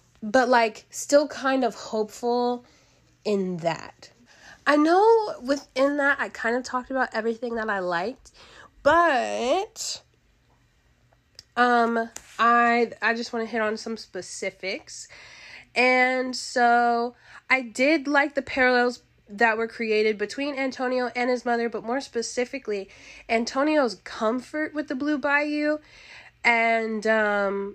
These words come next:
you know, like, how we saw his mother, um, like, on the, in the canoe, you know, rowing in the boat and stuff, um, because it kind of made you think, like, do you seek comfort in this place because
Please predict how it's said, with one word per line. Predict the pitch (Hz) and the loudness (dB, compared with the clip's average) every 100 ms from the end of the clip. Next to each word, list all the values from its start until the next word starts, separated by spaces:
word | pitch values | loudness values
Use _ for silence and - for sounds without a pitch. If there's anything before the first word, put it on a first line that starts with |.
| - | -6
you | 220 | -2
know, | 202 190 | 2 2
like, | 190 180 - | 0 -4 -8
how | - - 208 | -8 -4 0
we | 214 | 0
saw | 208 220 208 | -2 0 0
his | 208 220 208 | 2 -2 -4
mother, | 190 175 175 202 208 220 - - _ _ - _ | -4 -2 -2 -2 -2 -4 -10 -20 _ _ -20 _
um, | - 185 185 180 180 | -4 -2 0 -2 -2
like, | 175 | -4
on | - 185 | -4 -2
the, | 180 - | -4 -4
in | 196 196 | -6 -4
the | |
canoe, | 185 190 185 185 190 190 | -6 -6 -2 0 0 0
you | 185 175 | -2 -2
know, | 170 | -4
rowing | 165 175 180 | -6 -6 -4
in | 180 | -4
the | 175 | -6
boat | 170 175 196 | -6 -6 -6
and | 240 | -8
stuff, | - 285 311 320 - - - - - | -6 -2 -2 -4 -14 -20 -20 -20 -2
um, | 196 190 190 | 0 2 0
because | 190 214 220 | -2 -2 0
it | 220 | 0
kind | 220 226 247 | 0 0 2
of | 269 262 233 233 | 2 -2 -6 -2
made | 220 214 | 0 0
you | 220 | -4
think, | - 214 226 220 | -4 -4 -2 -4
like, | 208 196 - _ _ _ _ - | -4 -6 -14 _ _ _ _ -8
do | 202 | -2
you | 240 254 | 0 0
seek | - 269 220 | -2 -4 -6
comfort | - 233 233 233 226 - | -4 -2 -2 -2 -4 -2
in | 214 208 | -2 -2
this | 202 | -4
place | - 214 190 190 | -6 -6 -6 -8
because | 160 170 - 185 185 185 180 | -12 -12 -8 -6 -4 -4 -4